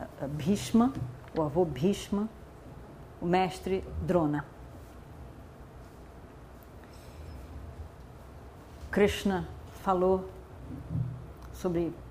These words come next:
aquela conduta de Duryodhana, que não era possível daquela maneira. Duryodhana antagonizando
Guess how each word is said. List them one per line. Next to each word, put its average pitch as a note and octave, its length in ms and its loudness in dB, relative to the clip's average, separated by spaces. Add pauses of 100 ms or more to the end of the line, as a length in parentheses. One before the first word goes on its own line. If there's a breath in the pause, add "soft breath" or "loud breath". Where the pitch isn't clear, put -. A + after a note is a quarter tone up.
(800)
aquela F#3 240 2
conduta G#3 600 6
de D#3+ 100 0
Duryodhana, F3 600 6
que - 120 -6
não F3+ 80 4
era G3 120 4
possível A3+ 480 2
daquela E3 280 2
maneira. E3 480 2 (3250)
Duryodhana G3+ 680 8 (760)
antagonizando G3 1080 6